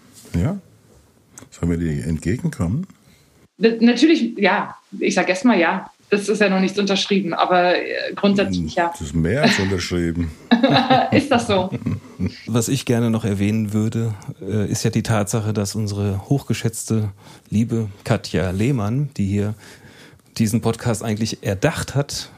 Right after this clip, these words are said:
Speaker 3: damals Regie geführt hat, als du
Speaker 1: So
Speaker 3: bei uns
Speaker 1: was.
Speaker 3: gespielt hast. Und das
Speaker 2: Katja
Speaker 3: war doch mal
Speaker 2: ist
Speaker 3: was.
Speaker 2: super.
Speaker 3: Ja,
Speaker 2: Das war eine tolle
Speaker 3: allerdings.
Speaker 2: Arbeit mit ihr.
Speaker 3: Das hat großen Spaß gemacht. Das war
Speaker 2: Hm.
Speaker 3: kein einfaches Stück, muss man dazu sagen.
Speaker 2: Nee. Und es war eine, eine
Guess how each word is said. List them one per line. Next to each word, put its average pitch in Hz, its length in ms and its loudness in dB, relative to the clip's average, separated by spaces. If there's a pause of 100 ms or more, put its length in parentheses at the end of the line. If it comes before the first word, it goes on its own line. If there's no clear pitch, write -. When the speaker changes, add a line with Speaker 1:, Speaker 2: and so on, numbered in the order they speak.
(160)
Speaker 3:
damals 90 480 -2
Regie 147 240 2
geführt - 380 -2
hat, - 160 -4
als - 180 -6
du - 80 -4
Speaker 1:
So 71 60 -2
Speaker 3:
bei 90 100 -2
uns 90 120 -2
Speaker 1:
was. 71 80 -6
Speaker 3:
gespielt - 380 -6
hast. - 340 -8 (220)
Und 104 120 -4
das 147 80 -2
Speaker 2:
Katja 269 300 4
Speaker 3:
war - 40 2
doch - 60 0
mal - 40 -4
Speaker 2:
ist - 80 -6 (120)
Speaker 3:
was. 170 100 0
Speaker 2:
super. 147 380 -2 (460)
Speaker 3:
Ja, 110 140 0
Speaker 2:
Das - 120 -4
war 190 80 4
eine 190 160 2
tolle 196 260 2
Speaker 3:
allerdings. 156 240 -2
Speaker 2:
Arbeit - 140 -6
mit - 120 -10
ihr. 151 240 -2 (320)
Speaker 3:
Das - 180 -4
hat 113 100 -4
großen 113 320 0
Spaß - 360 -4
gemacht. - 460 -8 (760)
Das - 140 -4
war 113 80 2
Speaker 2:
Hm. 190 80 2
Speaker 3:
kein 135 140 2
einfaches 123 440 -2
Stück, - 300 -2
muss 92 140 -2
man 82 80 -2
dazu 87 260 -4
sagen. 87 440 -6 (760)
Speaker 2:
Nee. 196 320 2 (920)
Und 254 180 8
es - 100 2
war 262 100 6
eine, 226 360 4
eine 196 440 2